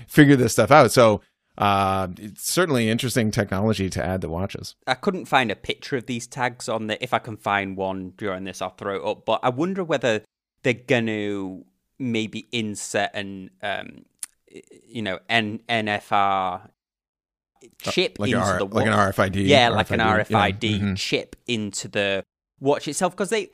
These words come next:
Speaker 2: they've experimented, haven't they, with, uh, laser etched things.
Speaker 1: You know, speaking from a technology standpoint, with a, with an R F I D chip, then, then you have a, uh, a stored I D that's maybe buried inside the watch someplace.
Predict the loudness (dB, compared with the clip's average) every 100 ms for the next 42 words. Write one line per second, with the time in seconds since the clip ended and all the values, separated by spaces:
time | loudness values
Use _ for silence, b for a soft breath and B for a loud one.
0 | b -6 -4 -4 0 2 2 2 -2 -4
1 | -2 -4 -4 -8 -6 -6 -10 -14 b b
2 | b _ -18 -16 -18 -10 -6 0 2 2
3 | 0 0 0 -2 -6 -2 0 0 -4 -4
4 | -4 -2 -2 0 2 2 2 2 6 6
5 | 4 0 -2 -2 -4 -6 -2 2 4 4
6 | 4 4 2 2 4 6 6 4 2 0
7 | 2 2 2 -2 -2 0 2 4 4 4
8 | 2 4 4 2 0 -4 _ _ _ _
9 | _ 0 0 -2 -4 -4 -2 4 6 8
10 | 8 6 2 -2 _ _ _ _ -2 0
11 | 2 0 -2 -8 -12 b b b b 0
12 | 2 2 0 4 4 6 4 6 6 6
13 | 6 4 2 0 0 0 0 -2 -6 -6
14 | -8 -10 -12